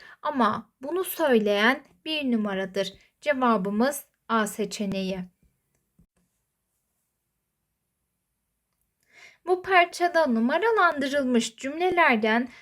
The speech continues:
hangisi paragrafta asıl anlatılmak istenen düşüncedir demiş. Şairlerin gelenekle ilişkileri daima zorlu bir mücadele sürecine tanıklık eder. Bu mücadele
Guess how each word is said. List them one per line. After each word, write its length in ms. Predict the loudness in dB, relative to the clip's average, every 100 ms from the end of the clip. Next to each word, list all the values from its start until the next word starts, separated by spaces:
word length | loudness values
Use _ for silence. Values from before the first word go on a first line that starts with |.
| -16 -4
hangisi 760 | -2 -2 -6 -6 2 2 2 -6 _ -2
paragrafta 1080 | 0 4 4 6 4 2 -2 2 2 2 -4 _
asıl 460 | -12 -10 0 2 2 2
anlatılmak 920 | -2 0 0 0 -2 -2 0 -2 -2 -10
istenen 760 | -14 -10 -8 -4 -2 2 2 0 -4 -18 _ -8
düşüncedir 880 | -4 -4 -4 -2 0 4 4 4 0 -4
demiş. 460 | -2 -2 -6 -10 -14 -20 -18
Şairlerin 760 | -6 0 4 4 4 2 0 0
gelenekle 600 | 0 0 -2 -4 -6 -6
ilişkileri 840 | -4 -4 -6 -8 -4 0 2 0 -2 _ _ 2
daima 560 | 2 4 0 -2 -4
zorlu 500 | -4 -2 0 0 -2
bir 180 | -2 -4
mücadele 720 | -4 -6 -4 -4 -4 -4 -4
sürecine 720 | -8 0 2 2 0 0 0 -6 _ _
tanıklık 840 | -6 -2 -2 -4 -4 -4 -6 -18 -10 -6
eder. 360 | -2 -2 -4 -10 -20 -20 -6
Bu 100 | -2
mücadele 920 | 0 0 2 2 2 0 2 2 0